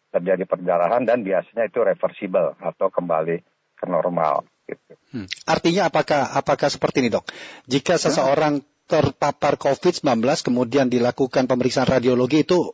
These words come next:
Speaker 2: untuk men-,
Speaker 1: Hmm.
Speaker 2: untuk lebih menekankan dari proses diagnosanya?
Speaker 1: Ya, setuju. Jadi lebih membantu klinisi
Speaker 2: Mhm.
Speaker 1: sejauh mana keadaan beratnya pasien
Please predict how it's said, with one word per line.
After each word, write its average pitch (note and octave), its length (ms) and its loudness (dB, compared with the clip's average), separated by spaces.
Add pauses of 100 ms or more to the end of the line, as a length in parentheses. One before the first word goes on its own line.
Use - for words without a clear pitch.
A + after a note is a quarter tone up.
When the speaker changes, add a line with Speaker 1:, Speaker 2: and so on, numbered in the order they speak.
Speaker 2:
untuk D3+ 400 -2
men-, C#3+ 480 2
Speaker 1:
Hmm. E3 140 -2
Speaker 2:
untuk D3+ 260 0
lebih D3+ 320 2
menekankan C#3 560 0
dari B2 160 2
proses B2 400 -2
diagnosanya? B2+ 720 -2 (640)
Speaker 1:
Ya, A#2+ 240 0 (240)
setuju. G#2+ 480 -4 (560)
Jadi A2+ 280 0
lebih A2 320 0
membantu G#2+ 480 -2
klinisi B2+ 840 -2
Speaker 2:
Mhm. B2+ 280 -2
Speaker 1:
sejauh G#2 280 0
mana G#2 680 0 (1080)
keadaan A2+ 1120 0
beratnya F#2+ 760 0 (440)
pasien F2+ 640 -2